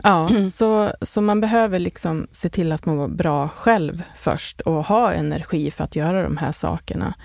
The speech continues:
Speaker 1: Men det är inte så enkelt om man känt piskan i ryggen för att duga, för att bli beundrad och vara omtyckt.
Speaker 2: Nej.
Speaker 1: Det kan vara ett tidigt budskap man får i livet.
Speaker 2: Bra, tack för det då.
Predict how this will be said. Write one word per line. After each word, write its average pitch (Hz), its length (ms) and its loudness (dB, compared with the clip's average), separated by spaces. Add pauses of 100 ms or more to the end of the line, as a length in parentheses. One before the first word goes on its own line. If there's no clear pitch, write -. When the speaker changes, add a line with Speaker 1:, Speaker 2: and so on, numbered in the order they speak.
(420)
Speaker 1:
Men 180 240 2
det 175 220 0
är 180 240 2
inte 165 320 0
så - 220 -4
enkelt - 680 0
om 170 180 2
man 160 160 0
känt - 640 0
piskan 160 500 -2
i 151 60 -2
ryggen 165 480 -4
för 165 160 -2
att 151 140 -4
duga, 151 580 -2
för - 160 -4
att 160 200 -4
bli 156 180 -2
beundrad 151 680 -2
och - 340 -6
vara 156 380 -4 (140)
omtyckt. - 960 -8 (160)
Speaker 2:
Nej. 190 340 0 (220)
Speaker 1:
Det - 100 -4
kan 190 180 -2
vara 165 300 2
ett - 180 -8
tidigt 175 500 -2
budskap - 600 -2
man - 160 -2
får - 220 -4
i - 80 -4
livet. 185 500 -8 (1040)
Speaker 2:
Bra, 170 460 0 (100)
tack - 220 -6
för - 120 -4
det 135 160 0
då. 135 220 -2